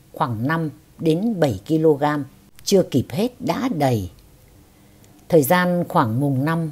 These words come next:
mùng sáu tháng một năm một nghìn chín trăm bảy mươi ba, tôi không nhớ chính xác vì đánh mất cuốn nhật ký viết từ những năm ấy. Những dòng viết này chỉ viết theo trí nhớ mà thôi.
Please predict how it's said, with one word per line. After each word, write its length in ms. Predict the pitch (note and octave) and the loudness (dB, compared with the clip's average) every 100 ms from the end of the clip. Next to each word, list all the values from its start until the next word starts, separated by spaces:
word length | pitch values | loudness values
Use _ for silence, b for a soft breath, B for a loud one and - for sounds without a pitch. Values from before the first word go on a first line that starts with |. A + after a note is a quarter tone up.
| B2+ | -4
mùng 220 | D#3 C3 | -2 -2
sáu 360 | A#2+ D3 E3+ B3 | -4 -4 -2 -2
tháng 240 | B3 G#3 G#3+ | -2 0 0
một 160 | C3+ - | 0 -2
năm 160 | D3+ E3+ | -2 0
một 160 | C3+ | 0
nghìn 220 | B2+ A#2+ G#2+ | 0 -2 -4
chín 180 | D#3+ | -8
trăm 240 | E3+ F3 D3 | -6 -4 -2
bảy 100 | A2+ | -4
mươi 80 | F2+ | -2
ba, 320 | C#3 D#3+ D3 - b b b b - | -2 -4 -8 -16 b b b b 4
tôi 260 | F3+ D#3+ | 6 6
không 240 | D3+ E3 D3+ | 4 0 4
nhớ 140 | D#3+ E3 | 4 4
chính 260 | D#3 F3 | 0 -2
xác 300 | G#3+ B3 C#4 - b b b b | -4 -4 -4 -6 b b b b
vì 340 | D3 E3 D3 D3+ | 0 2 4 2
đánh 320 | D3 G3 A#3 | 2 2 2
mất 260 | C#4 - | 0 -2
cuốn 300 | - E3 A3+ | 2 2 4
nhật 160 | B3 E3 - | 2 2 2
ký 320 | D#3 F#3 C#4 - | 2 2 -2 -6
viết 400 | D#3 G3 C#4 - | 0 2 2 2
từ 220 | E3 D3+ C#3 | 6 6 6
những 380 | B2+ D#3+ A3+ | 4 2 0
năm 180 | G3+ E3+ | -2 -4
ấy. 340 | - D3+ G#3 C#4 _ _ b b b b | -2 -2 -2 -6 _ _ b b b b
Những 360 | E3+ F#3 B3 C4+ | -4 0 2 2
dòng 300 | F#3 C#3+ C3 | 4 2 2
viết 220 | D3+ B3 | 2 2
này 380 | D#3+ C#3+ A#2 G2 B B B | 2 0 -2 -4 B B B
chỉ 340 | - D#3+ A#2+ A#2 | 0 2 2 4
viết 260 | F3 B3+ | 4 2
theo 260 | F3 E3+ D3 | -2 -4 -4
trí 160 | C3 G3 | -2 -2
nhớ 300 | F#3+ D#3+ G#3+ | 4 6 6
mà 220 | A#3 D3 G2+ | 2 0 0
thôi. 280 | D3+ D#3 | 4 4